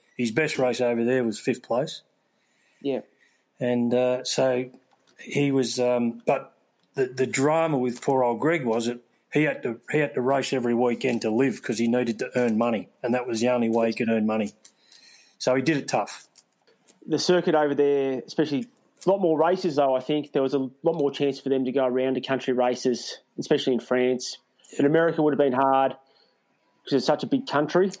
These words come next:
Speaker 1: It is. But, you know,
Speaker 2: And
Speaker 1: some
Speaker 2: the
Speaker 1: people like me and Greg and Timmy Bentley, you know, probably we were born twenty years too early. If we had born a bit you know, in more later times when there was some money around and you could go
Speaker 2: Yes.
Speaker 1: and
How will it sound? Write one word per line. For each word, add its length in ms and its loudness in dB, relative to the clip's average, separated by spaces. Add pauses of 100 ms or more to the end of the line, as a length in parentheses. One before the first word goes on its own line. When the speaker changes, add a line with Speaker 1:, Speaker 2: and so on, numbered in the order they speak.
(120)
Speaker 1:
It 120 -4
is. 320 -2 (920)
But, 140 2
you 100 2
know, 80 2
Speaker 2:
And 140 0
Speaker 1:
some 200 2
Speaker 2:
the 100 2
Speaker 1:
people 220 0
like 200 0
me 140 2
and 100 -2
Greg 280 0
and 280 -2 (880)
Timmy 280 0
Bentley, 320 -2
you 60 0
know, 200 0
probably 300 0
we 180 2
were 120 0
born 320 0
twenty 420 0
years 160 -2
too 260 0
early. 300 -2 (1000)
If 180 -6
we 100 2
had 180 0
born 220 0
a 40 -4
bit 160 -4 (640)
you 60 0
know, 160 2
in 160 0
more 280 2
later 160 0
times 360 0
when 120 2
there 180 2
was 120 -2
some 120 -2
money 220 0
around 340 -2 (720)
and 160 -2
you 60 -6
could 120 2
go 60 6
Speaker 2:
Yes. 140 4
Speaker 1:
and 80 0